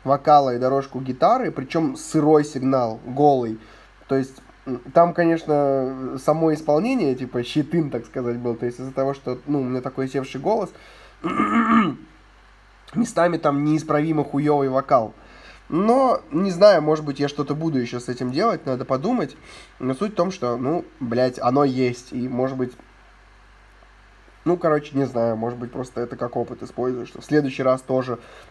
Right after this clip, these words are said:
уже буду, когда здоровый, и, ну, че-то получится, то тоже запишу как-нибудь так, э, не знаю, концерт, и вот,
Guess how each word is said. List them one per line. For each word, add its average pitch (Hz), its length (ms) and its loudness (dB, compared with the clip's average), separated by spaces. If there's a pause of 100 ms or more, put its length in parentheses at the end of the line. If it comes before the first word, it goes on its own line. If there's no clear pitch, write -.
уже 123 120 -4
буду, 120 200 -4
когда 113 240 -2
здоровый, 131 540 0 (460)
и, 120 540 -4
ну, 120 200 -6
че-то 120 240 -10
получится, 120 540 -6 (760)
то 120 360 -2 (1600)
тоже 135 280 2
запишу 120 400 -6
как-нибудь 117 400 -6
так, 117 240 -4
э, 113 640 -8 (720)
не 113 120 -10
знаю, 120 240 -8
концерт, 151 580 -4
и 143 260 -12 (140)
вот, 127 140 -14